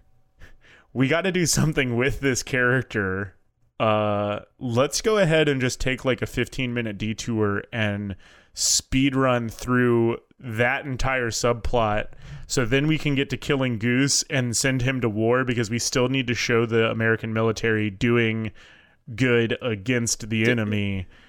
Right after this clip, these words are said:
Speaker 2: Defeating, yes, in quotes, the enemy.
Speaker 1: Uh, so that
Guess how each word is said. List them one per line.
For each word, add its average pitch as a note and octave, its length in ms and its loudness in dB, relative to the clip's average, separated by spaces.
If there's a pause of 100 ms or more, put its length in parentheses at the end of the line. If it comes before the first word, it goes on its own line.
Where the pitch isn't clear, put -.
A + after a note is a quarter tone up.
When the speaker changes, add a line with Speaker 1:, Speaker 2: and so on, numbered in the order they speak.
(220)
Speaker 2:
Defeating, C3+ 640 0
yes, B2 300 0
in B2+ 260 0
quotes, A#2+ 380 0
the B2 220 0
enemy. A2+ 360 -2
Speaker 1:
Uh, A#2 560 0
so B2+ 280 2
that A2+ 480 0